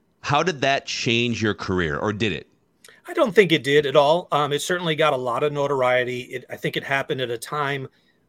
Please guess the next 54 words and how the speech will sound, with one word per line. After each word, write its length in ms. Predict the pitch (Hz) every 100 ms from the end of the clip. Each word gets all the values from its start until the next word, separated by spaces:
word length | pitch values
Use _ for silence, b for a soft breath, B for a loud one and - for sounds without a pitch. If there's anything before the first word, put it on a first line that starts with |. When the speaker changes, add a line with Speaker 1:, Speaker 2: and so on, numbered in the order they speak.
| -
Speaker 2:
Um, 420 | 131 123 117 110
so 160 | -
we're 100 | 123
talking, 420 | 127 147 143 135 123
tw-, 120 | - -
I 40 |
think 180 | - 170
that 140 | 160
was 120 | 139 -
twenty 300 | - 139 135
thirteen, 720 | - 131 117 - 175 170 165
maybe 180 | 143 160
the 60 |
thirteen 420 | 156 165 165 165
fourteen 480 | 143 156 165 175 160
season. 400 | 151 165 156 165
I 100 | 135
always 180 | 147 156
kind 300 | - - 156
of, 140 | 135 -
it's 120 | -
been 160 | - 160
such 200 | 165 -
a 40 |
long 200 | 135 135
time 280 | - 147 151
now. 100 | 120
It's 80 | -
been 100 | 135
almost 300 | 147 165 120
a 20 |
decade 560 | 101 147 - 117 92 - b b b
Speaker 1:
Yeah. 100 | 156
Speaker 2:
since 240 | 147 123
that, 280 | 135 120 -
since 180 | - 139
that 160 | 127
non-call 480 | 123 131 127 139 123
against 300 | 117 120 113
the, 180 | 131 120
uh, 80 | 113
Dallas 380 | 110 123 117 -
Mavericks 460 | 120 113 117 -
where 240 | 120 113 107 b b
Shawn 320 | - - 123 120
Marion 320 | 113 117 113
fouled 380 | 151 120 117 101
Kevin 240 | 127 127
Love 240 | 113 113
for 120 | - 117
a 40 |
potential 400 | - - 120 139
game-tying 600 | 110 120 123 120 120 120
three. 420 | - 117 110 104